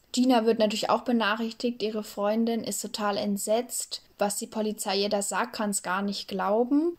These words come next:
Und die Medien stürzen sich auch direkt darauf, denn Oscar Pistorius ist das Aushängeschild Südafrikas.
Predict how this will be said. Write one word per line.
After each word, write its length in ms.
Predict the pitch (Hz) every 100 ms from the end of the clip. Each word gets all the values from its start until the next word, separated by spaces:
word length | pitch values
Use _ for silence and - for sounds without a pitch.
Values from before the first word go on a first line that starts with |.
| -
Und 220 | 240 233
die 80 | 220
Medien 460 | 226 262 285 269
stürzen 360 | 262 254 247 254
sich 220 | 247 233
auch 180 | 214 233
direkt 380 | 269 240 214 202
darauf, 460 | 190 175 175 175
denn 340 | 208 202 214 214
Oscar 320 | - 240 254
Pistorius 600 | 247 220 - 233 247 247
ist 200 | 240 226
das 220 | 214 - -
Aushängeschild 920 | 233 277 - 254 240 247 - 240 240
Südafrikas. 1200 | 240 233 - 240 - 214 190 - 190 233 262 -